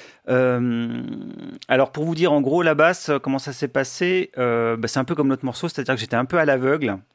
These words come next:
Euh, j'avais, euh, les changements d'accords, mais j'avais quasiment rien des autres instruments, je savais pas ce qu'allait être joué. Et, euh, je sais pas si vous avez fait gaffe, mais le, la rythmique, elle est, de mémoire, elle est en sept huit.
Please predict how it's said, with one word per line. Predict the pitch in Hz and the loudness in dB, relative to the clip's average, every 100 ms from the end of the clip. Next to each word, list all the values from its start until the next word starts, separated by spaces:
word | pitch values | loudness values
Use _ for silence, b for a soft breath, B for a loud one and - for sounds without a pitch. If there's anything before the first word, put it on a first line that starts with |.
| _ _ _ _ _ _ _ _ - | _ _ _ _ _ _ _ _ -6
Euh, | 117 113 110 | -2 0 0
j'avais, | 117 113 123 | 0 2 2
euh, | 117 | 4
les | 123 | 2
changements | 123 135 131 139 | 0 0 2 2
d'accords, | 135 - 160 156 | 2 2 2 2
mais | 120 | 2
j'avais | 113 | 0
quasiment | 120 123 127 120 | -2 -2 0 0
rien | 143 170 | 2 0
des | 131 | 0
autres | 131 | 0
instruments, | 131 - - 135 | -2 -4 -4 -2
je | 123 | -2
savais | 107 123 | -4 -6
pas | 120 143 | -4 -4
ce | |
qu'allait | - 123 | -4 -4
être | 110 | -4
joué. | 175 160 - B B B B B B | -4 -6 -8 B B B B B B
Et, | 131 127 | 4 6
euh, | 123 123 120 | 6 4 2
je | 113 | 2
sais | |
pas | 160 | 0
si | 156 | 0
vous | 165 | 0
avez | 156 | -2
fait | - 170 | 0 -2
gaffe, | 165 - | -2 0
mais | 139 | 0
le, | 131 127 123 | 2 2 2
la | 123 117 | 2 0
rythmique, | 123 123 180 139 | -2 -2 -2 0
elle | 120 | 2
est, | 123 123 120 | 2 2 0
de | 113 | 0
mémoire, | 120 147 131 | 0 0 0
elle | |
est | 117 | -2
en | 113 | -2
sept | 160 - | -4 -6
huit. | 180 196 - - | -8 -10 -12 -16